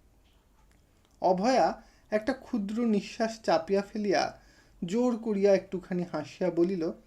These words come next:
"দেখুন তো শ্রীকান্তবাবু, এর অন্যায়। সারা দিন হাড় ভাঙা খাটুনির পরে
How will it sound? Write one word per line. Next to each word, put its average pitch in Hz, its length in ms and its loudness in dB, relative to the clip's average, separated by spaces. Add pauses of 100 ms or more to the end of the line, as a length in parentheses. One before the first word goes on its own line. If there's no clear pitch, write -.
(260)
"দেখুন 277 320 2
তো 262 120 -4
শ্রীকান্তবাবু, 220 840 -4 (320)
এর 220 180 2
অন্যায়। 170 460 2 (460)
সারা 208 380 6
দিন 190 340 0 (100)
হাড় 165 240 4
ভাঙা 175 320 -4
খাটুনির 180 520 -4
পরে 185 340 2